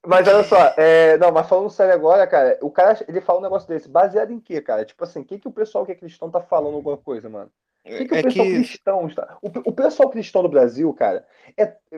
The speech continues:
Speaker 1: é a maioria evangélico, né? Como o Brasil já tem o sen-, o, o, o, aquele sentimentalismo de coitado, eu sou, eu sou sempre, ai, eu tô sempre sendo passado pra trás, ai, não sei o quê, ganhar dinheiro é problema. Tudo é isso aqui no Brasil.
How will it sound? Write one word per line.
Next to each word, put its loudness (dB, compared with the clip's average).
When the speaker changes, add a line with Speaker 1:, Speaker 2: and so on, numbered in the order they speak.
Speaker 1:
é 4
a 6
maioria 4
evangélico, 0
né? -2
Como -2
o -4
Brasil 2
já 2
tem -2
o -6
sen-, -10
o, -14
o, -10
o, -2
aquele -8
sentimentalismo -8
de -14
coitado, -4
eu -8
sou, -2
eu -6
sou -12
sempre, -8
ai, 0
eu -4
tô -12
sempre -12
sendo -10
passado -4
pra -4
trás, -6
ai, -4
não -12
sei -10
o -20
quê, -8
ganhar 2
dinheiro -2
é -2
problema. -6
Tudo -8
é 0
isso -6
aqui -16
no -12
Brasil. -4